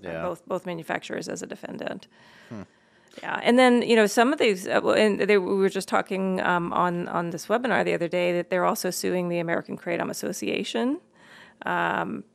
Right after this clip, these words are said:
Speaker 1: you know, so they're, you know, really looking at, and potentially the, the, uh, the sellers, the
Speaker 2: Yeah.
Speaker 1: stores, the cafes. Um,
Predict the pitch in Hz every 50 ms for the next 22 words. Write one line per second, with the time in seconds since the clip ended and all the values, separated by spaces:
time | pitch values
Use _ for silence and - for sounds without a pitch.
0 | _ - - 196 190 175 - - 185 190 196 190 190 - - 185 185 190 190 -
1 | 190 185 214 208 196 180 180 185 - 190 185 185 - - - - 190 175 - 202
2 | 175 - - 190 190 - - 190 190 185 180 180 180 175 175 165 170 165 - -
3 | 170 165 170 - - - _ - 175 170 - 170 - - - 190 170 165 170 175
4 | 180 180 - - - - - - - 185 175 170 170 170 170 170 165 165 - -
5 | - - - 180 165 196 - 185 170 165 165 160 160 160 160 156 - - - -
6 | _ - - - - - - - - - - - 151 147 - - - 160